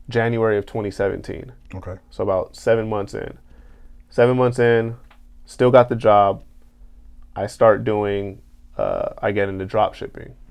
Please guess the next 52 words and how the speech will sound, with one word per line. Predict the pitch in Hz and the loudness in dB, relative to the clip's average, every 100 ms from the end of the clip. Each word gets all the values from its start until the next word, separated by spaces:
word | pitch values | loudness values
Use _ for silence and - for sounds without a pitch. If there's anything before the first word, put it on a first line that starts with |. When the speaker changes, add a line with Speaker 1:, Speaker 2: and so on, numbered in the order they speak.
| - - | -20 -20
Speaker 1:
so | - 110 | -8 -6
e-commerce. | 101 - - - - - | -6 -10 -14 -16 -18 -14
Speaker 2:
Remember | 104 98 | -12 -12
that. | 82 - - - | -12 -16 -20 -4
Speaker 1:
Yep. | 117 | -4
Speaker 2:
Yep, | - - 98 | -4 -12 -20
yep. | 107 - | -20 -16
Speaker 1:
Jonathan's | - 98 104 101 104 | -10 -8 -8 -10 -10
doing | 101 104 104 | -8 -4 -6
his | 110 | -6
thing. | 113 113 113 | -6 -6 -6
I | 95 98 | -8 -4
hear | |
Speaker 2:
Yep. | 104 | -2
Speaker 1:
about | 104 98 | -2 -4
the | 104 | -6
numbers | 107 104 107 | -6 -6 -8
he | 110 | -6
did, | 113 110 104 | -4 -4 -4
Speaker 2:
Yep. | 107 | -8
Speaker 1:
so | |
I'm | - 98 | -12 -10
like, | 98 95 - - - - - - - - - | -10 -10 -12 -20 -20 -20 -20 -20 -20 -20 -14
"Yo, | - 107 98 | -4 0 2
I | 107 | 2
wanna, | 113 101 - 90 | 0 -2 -8 -12
Speaker 2:
Let's | 92 | -10
do | 98 | -6
Speaker 1:
like," | 113 | -6
Speaker 2:
it. | 110 92 - | -6 -10 -2
Speaker 1:
yeah, | 117 104 | 2 2
I | 101 | 2
wanna | 110 110 | -2 -2
do | 117 | 0
it. | 110 | 2
I've | 110 107 117 | 2 0 2
done | 135 131 | 2 2
e-commerce | 117 117 110 110 110 | 0 0 0 0 -6
Speaker 2:
Yeah, | 104 | -6
yeah, | 95 | 4
Speaker 1:
before. | 151 127 123 92 | 8 8 6 2
Speaker 2:
yeah. | - | -2
Speaker 1:
I | 104 | -2
just | 117 | -2
didn't | 113 120 | 0 2
know | 120 | 8
how | 131 | 8
to | 139 | 8
do | 151 247 | 6 4
Speaker 2:
Yeah. | - | 2
Speaker 1:
it. | - - _ - - - - | -2 -16 _ -20 -20 -20 -6
So, | - 120 107 98 | 2 6 6 2